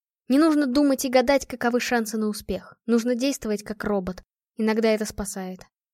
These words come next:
Укол иммуностимулятора. Потом открыть упаковку с ранозаживляющим гелем, густым, прозрачным. Вырвать стрелу и заполнить рану гелем, пока пролилось не слишком много крови.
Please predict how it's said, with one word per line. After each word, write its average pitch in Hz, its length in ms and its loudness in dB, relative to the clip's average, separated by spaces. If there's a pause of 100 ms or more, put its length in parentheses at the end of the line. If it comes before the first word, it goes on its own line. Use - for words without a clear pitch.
(120)
Укол 226 400 2
иммуностимулятора. 208 1000 -4 (340)
Потом 233 400 -2 (180)
открыть 220 400 -4
упаковку 226 500 -4
с - 120 -8
ранозаживляющим 220 1040 -4
гелем, 196 400 -4 (100)
густым, 208 540 -6
прозрачным. 202 760 -8 (260)
Вырвать 226 360 2
стрелу 233 420 2
и 262 120 0
заполнить 233 520 0
рану 233 280 0
гелем, 233 360 0
пока 220 260 -4
пролилось 220 520 -4
не 226 80 -6
слишком 226 360 -4
много 214 340 -4
крови. 190 400 -6